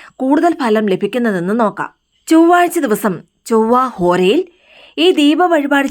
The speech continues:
ചെയ്താൽ ഇരട്ടി ഫലം ലഭിക്കുന്നതാണ്. ഇനി നാളെ ചൊവ്വാഴ്ച ദിവസം ചൊവ്വ ഹോര വരുന്നത് എപ്പോഴാണെന്ന് നോക്കാം. ചൊവ്വാഴ്ച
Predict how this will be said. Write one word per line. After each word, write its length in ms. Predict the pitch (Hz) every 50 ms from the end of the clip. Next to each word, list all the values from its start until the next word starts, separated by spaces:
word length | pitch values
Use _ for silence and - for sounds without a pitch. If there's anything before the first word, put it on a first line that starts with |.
| -
ചെയ്താൽ 340 | 277 214 190 190 196 170 156 - - _ 214
ഇരട്ടി 280 | 233 233 285 285 349 330
ഫലം 240 | 294 294 254 247 240 214 190
ലഭിക്കുന്നതാണ്. 640 | - 175 190 185 208 214 240 233 202 160 135 139 - - _ _ _ _ _ _ _ - - _ -
ഇനി 140 | 202 202 208 196
നാളെ 280 | 196 185 175 170 190 196 196 - _ _ -
ചൊവ്വാഴ്ച 420 | 208 190 185 190 196 202 202 214 208
ദിവസം 260 | 196 180 180 - 220 320 320 - _ - - _ _ -
ചൊവ്വ 280 | - 277 277 277 285 320 320 311 302
ഹോര 300 | 247 214 202 208 233 277 -
വരുന്നത് 340 | 214 185 180 185 185 170 185 - - _ - 233
എപ്പോഴാണെന്ന് 640 | - _ - 240 240 226 202 180 175 175 175 180 180
നോക്കാം. 320 | 170 175 170 - 220 262 359 - _ _ _ _ _ _ -
ചൊവ്വാഴ്ച 460 | - 294 285 277 311 311 311 302 -